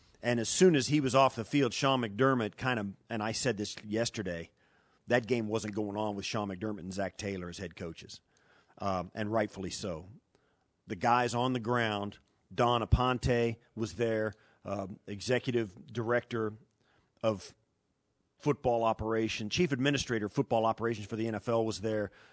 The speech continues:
and that game was not going anywhere. Now, however long it took to get that made public, that's when the decision was made. Um, and,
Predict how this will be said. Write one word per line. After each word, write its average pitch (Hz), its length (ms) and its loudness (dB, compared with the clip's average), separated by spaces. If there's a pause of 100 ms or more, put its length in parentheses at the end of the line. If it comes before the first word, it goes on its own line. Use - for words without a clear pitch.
and 113 160 0
that 131 160 2
game 123 240 0
was 104 140 -6
not 113 220 0
going 107 220 0
anywhere. 95 460 -4
Now, 101 280 -4 (140)
however 123 420 2
long 123 220 2
it 107 100 -8
took - 240 -4
to 104 100 -6 (440)
get 123 200 -2
that 120 160 0
made 117 260 -2
public, 147 480 2 (760)
that's 139 280 4
when 120 120 -2
the 107 80 -2
decision 104 480 -2
was 90 140 -8
made. 98 420 -2 (400)
Um, 95 340 -6 (1080)
and, 113 360 2